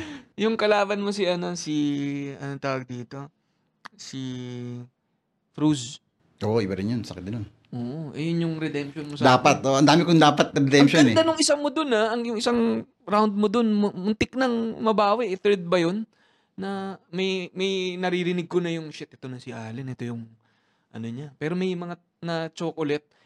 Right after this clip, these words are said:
Speaker 1: Eh, yun ang hirap kalaban sa katulad ni Fruz. Na walang,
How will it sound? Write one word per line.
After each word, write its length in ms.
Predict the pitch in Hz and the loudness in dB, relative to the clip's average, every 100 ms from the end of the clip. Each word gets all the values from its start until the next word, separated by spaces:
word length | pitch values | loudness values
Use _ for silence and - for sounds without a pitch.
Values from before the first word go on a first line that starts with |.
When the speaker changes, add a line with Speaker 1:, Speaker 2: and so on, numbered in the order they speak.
| _ | _
Speaker 1:
Eh, 220 | - 190 | -4 -2
yun 80 | 214 | 0
ang 80 | 208 | 0
hirap 240 | 202 202 | 0 -2
kalaban 540 | - 180 160 156 170 165 | -4 -2 -2 -2 -4 -4
sa 160 | 170 | -6
katulad 260 | 160 165 165 | -4 -4 -2
ni 140 | 151 | -4
Fruz. 400 | 156 135 127 120 - - _ _ - | -4 -2 -4 -6 -12 -20 _ _ -8
Na 100 | 170 | -4
walang, 420 | 190 208 220 220 | 0 0 0 -4